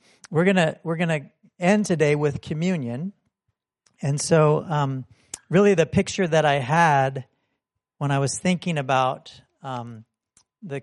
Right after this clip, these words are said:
the communion, um, portion was that as we, as we take the bread, obviously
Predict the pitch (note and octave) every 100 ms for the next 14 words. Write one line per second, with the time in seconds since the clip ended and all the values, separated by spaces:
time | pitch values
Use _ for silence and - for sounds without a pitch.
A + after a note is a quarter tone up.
0 | - F#3 C#3+ - - C#3+ D#3+ E3 D3+ C#3
1 | B2+ - _ _ _ _ _ _ _ _
2 | _ _ _ _ _ _ _ _ _ _
3 | _ _ _ - C3+ B2 A#2 A2+ _ _
4 | _ _ _ _ _ _ _ _ _ _
5 | _ _ _ _ _ _ _ _ _ _
6 | _ _ _ _ _ - G3 D#3+ - A2+
7 | C3+ - _ _ _ _ _ _ _ _
8 | _ _ _ _ _ _ _ _ _ _
9 | _ _ _ _ _ - C#3+ D#3+ E3 D#3+
10 | D3+ D#3+ D#3+ - D3+ D#3+ D3 F#3 G#3 -
11 | F3 B2+ C#3+ D3 F3+ G#3 C#3 - - D#3+
12 | E3 - D3+ D3+ A3